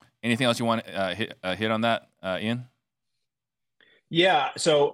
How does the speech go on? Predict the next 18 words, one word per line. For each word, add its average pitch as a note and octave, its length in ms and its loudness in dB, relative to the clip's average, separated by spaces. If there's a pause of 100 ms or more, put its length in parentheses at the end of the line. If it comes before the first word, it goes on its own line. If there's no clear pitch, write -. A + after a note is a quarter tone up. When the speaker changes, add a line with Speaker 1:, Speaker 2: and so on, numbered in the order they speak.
Speaker 2:
I D3 60 6
wanna D#3+ 160 2
make D#3 120 0
sure D#3 160 2
we're, C3+ 160 -2
we're C3+ 160 -2
getting, C3 380 0
gonna B2+ 120 -10
be B2+ 80 -2
having A#2+ 300 2
at A2 100 -6
least - 440 -8 (280)
two C3+ 240 -4
group B2+ 240 -6
calls A2+ 580 -2 (360)
per C3 160 -4
week, G#2+ 460 -10 (400)
uh, F#2 500 -4